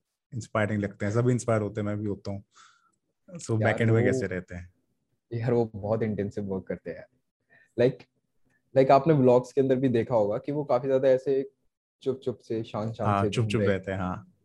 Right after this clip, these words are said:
Speaker 2: हाँ, but I can say, like, अगर आप यहाँ पर हो और अगर आप उनको देख रहे हो, तो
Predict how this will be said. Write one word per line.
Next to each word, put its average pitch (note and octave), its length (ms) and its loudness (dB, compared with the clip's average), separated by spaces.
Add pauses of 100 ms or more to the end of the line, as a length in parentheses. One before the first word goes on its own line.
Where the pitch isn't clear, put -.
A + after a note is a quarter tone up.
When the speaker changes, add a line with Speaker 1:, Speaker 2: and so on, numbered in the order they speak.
(480)
Speaker 2:
हाँ, G#2 280 -2 (520)
but E3 140 8 (680)
I B2 100 4
can C#3+ 180 4
say, C#3+ 140 4
like, E3+ 180 2 (120)
अगर C3 200 2
आप C#3+ 220 0
यहाँ A2+ 220 -8
पर A#2+ 160 -6
हो G2+ 400 -10
और A2+ 180 2
अगर A2+ 260 2
आप A2 160 0
उनको A2+ 200 -4
देख G#2 280 -4
रहे G2 100 0
हो, G#2+ 240 -8
तो C3+ 400 0